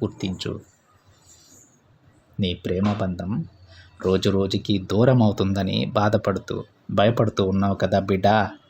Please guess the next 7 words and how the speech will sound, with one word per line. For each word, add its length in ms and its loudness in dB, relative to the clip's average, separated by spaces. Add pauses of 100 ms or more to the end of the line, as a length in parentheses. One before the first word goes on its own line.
(1200)
అలాంటి 440 2
నీకు 320 -4
ఒక 260 -2
విషయం 440 2
చెబుతాను, 600 -2
శ్రద్ధగా 640 -4
విను. 300 -6